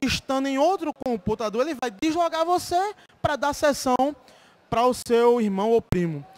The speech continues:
Então, é a mesma coisa que acontece. Então, o OpenCPS, ele realmente você consegue escalar e trabalhar em grandes ambientes com muito volume de ch-, de chamadas.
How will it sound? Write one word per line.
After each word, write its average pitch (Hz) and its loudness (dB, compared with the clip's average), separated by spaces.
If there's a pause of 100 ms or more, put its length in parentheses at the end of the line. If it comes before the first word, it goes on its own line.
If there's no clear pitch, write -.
(260)
Então, 269 -2 (100)
é 277 2
a 277 2
mesma 294 0
coisa 254 2
que 269 -8
acontece. 233 -2
Então, 277 -2 (340)
o 262 4
OpenCPS, 262 0
ele 262 0
realmente 233 0
você 233 2 (100)
consegue 226 -6
escalar 214 -4 (640)
e 233 0
trabalhar 233 4
em 247 0
grandes 214 0
ambientes 226 0
com 233 -4
muito 233 -4
volume 214 -2
de 202 -12
ch-, 220 -10
de 208 -6
chamadas. 165 -2